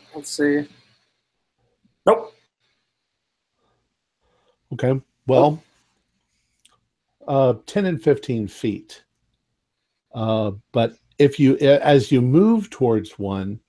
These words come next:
Speaker 2: one of the vampires drops down from the ceiling between you and the fire and sort of lunges at you, but he doesn't, he doesn't attack you. He seems to, uh, be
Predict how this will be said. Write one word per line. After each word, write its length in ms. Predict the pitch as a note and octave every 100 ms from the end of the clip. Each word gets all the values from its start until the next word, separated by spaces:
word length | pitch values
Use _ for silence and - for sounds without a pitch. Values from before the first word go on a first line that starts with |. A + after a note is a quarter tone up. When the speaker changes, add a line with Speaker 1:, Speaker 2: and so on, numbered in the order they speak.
| _ _ _ _
Speaker 2:
one 160 | C3 D3
of 80 | D#3
the 100 | C3
vampires 720 | C3+ C3 B2 C#3 B2 G#2+ -
drops 420 | B2 B2+ C#3+ -
down 260 | C3+ A#2+ A2
from 160 | B2
the 80 | A2
ceiling 480 | F#2+ - E3 C3+ A2
between 420 | F#2+ - B2 G#2+
you 200 | G#2+ G#2+
and 100 | G2
the 60 | F#2
fire 580 | - G#2+ G2 F#2+ - _ _ _ _ -
and 140 | G#2
sort 260 | - F3 E3+
of 120 | B2+
lunges 580 | A#2+ B2 C#3 A#2+ A#2 -
at 320 | F#2 F2 -
you, 60 | E2+
but 120 | -
he 100 | G#2+
doesn't, 460 | G#2 C#3+ F3+ F#3 - _ _ _ _ _ _ _ _
he 180 | D3+ -
doesn't 360 | C3 C#3 F#3 E3+ _ _ _ _ _ _ _ _ _ _ -
attack 500 | B2+ - D#3 C3+ -
you. 180 | - - - _
He 140 | - G#2+
seems 540 | - D#3 D#3+ D#3 -
to, 500 | - C#3 C3+ C3 A#2+ _ _ _ _ _ B2
uh, 240 | A#2+ A#2
be 240 | A2+ A#2+